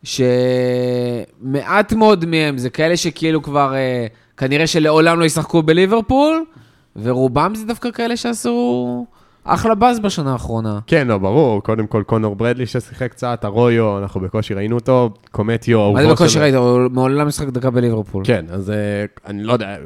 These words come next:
Speaker 2: יכול להיות שפספסתי, אז לא רציתי
Speaker 1: גם לא באנדר עשרים ושלוש, לדעתי.
Speaker 2: אז, אה, נהדר, הוא גם לדעתי בוא נגיד זה ככה, יש כאלה שאני קורא להם, אה, בן וודברן העתידיים. אה, בן וודברן
Speaker 1: אז
Speaker 2: עזב.
Speaker 1: הוא יותר, אני אגיד לך מה, הוא
Speaker 2: רגע,
Speaker 1: לא בן
Speaker 2: רגע.
Speaker 1: וודברן,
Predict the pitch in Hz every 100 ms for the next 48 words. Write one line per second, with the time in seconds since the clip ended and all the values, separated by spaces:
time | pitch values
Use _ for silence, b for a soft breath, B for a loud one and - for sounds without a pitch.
0 | 95 107 127 120 117 110 131 135 110 98
1 | 104 107 113 135 156 156 160 160 156 147
2 | 147 143 - - 139 135 123 110 107 110
3 | 104 107 _ 101 98 98 95 95 120 117
4 | 101 98 98 95 - 110 104 101 98 -
5 | - _ - - 151 180 165 147 139 131
6 | 127 139 135 127 117 113 120 117 107 104
7 | 113 110 113 107 123 110 101 95 92 -
8 | 98 107 131 151 117 107 117 120 117 120
9 | 113 113 113 185 202 - 202 190 165 160
10 | 180 156 143 165 226 - 120 135 175 185
11 | 156 156 196 180 247 294